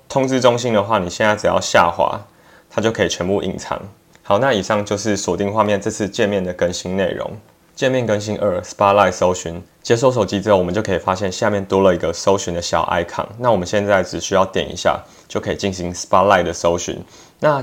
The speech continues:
旧的手势同样也是可以使用的。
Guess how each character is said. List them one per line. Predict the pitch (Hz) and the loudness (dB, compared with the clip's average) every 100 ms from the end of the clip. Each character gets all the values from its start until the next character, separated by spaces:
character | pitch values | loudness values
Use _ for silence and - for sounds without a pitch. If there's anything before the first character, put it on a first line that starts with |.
| - | -2
旧 | - 143 | 6 8
的 | 107 | 6
手 | - 87 | 4 0
势 | - 107 | 0 -2
同 | - 92 | -2 0
样 | 104 | 0
也 | 90 | 0
是 | 85 95 | -2 -4
可 | - | -2
以 | 87 | -4
使 | - - | -4 -8
用 | 80 85 | -4 -4
的。 | - | -4